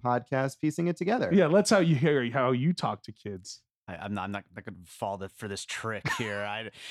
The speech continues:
Speaker 3: <laughs> just check out Piecing It Together wherever you listen to this, and find us on social media at Piecing Pod.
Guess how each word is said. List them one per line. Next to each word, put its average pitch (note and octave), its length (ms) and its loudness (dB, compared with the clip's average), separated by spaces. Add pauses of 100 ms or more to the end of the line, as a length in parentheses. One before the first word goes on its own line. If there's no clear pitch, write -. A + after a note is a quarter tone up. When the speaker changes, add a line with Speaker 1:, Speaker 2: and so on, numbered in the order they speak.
(100)
Speaker 3:
<laughs> - 340 -20
just - 180 -4
check - 180 -6
out G2+ 140 -6
Piecing A2 240 -6
It G#2 60 -6
Together A2 260 -4
wherever A2 240 -4
you G#2+ 100 -6
listen A2 260 -4
to A2 40 -2
this, A2+ 340 -4
and G#2+ 220 -4
find G2+ 220 -6
us G2 160 -8
on F#2+ 180 -6
social F2+ 260 -10
media F2 320 -8
at F#2 260 -10
Piecing F#2 340 -14
Pod. - 400 -14